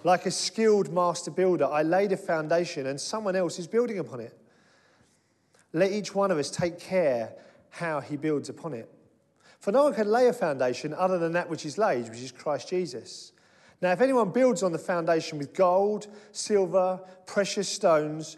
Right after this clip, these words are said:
wood, hay, or straw, each one's work will become manifest. For the day will disclose it,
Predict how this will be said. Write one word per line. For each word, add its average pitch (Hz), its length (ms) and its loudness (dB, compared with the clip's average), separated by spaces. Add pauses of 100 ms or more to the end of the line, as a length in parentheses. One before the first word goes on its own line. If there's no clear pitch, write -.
(220)
wood, 196 440 4 (480)
hay, 160 460 4
or 147 140 -4
straw, 135 680 2 (1120)
each 175 300 -4
one's 139 320 -8
work 147 440 -2
will 127 80 -6
become 120 400 -10
manifest. - 840 -16 (1120)
For 175 180 -2
the 160 100 -2
day 185 320 4
will 143 140 0
disclose 156 580 0
it, 107 180 -12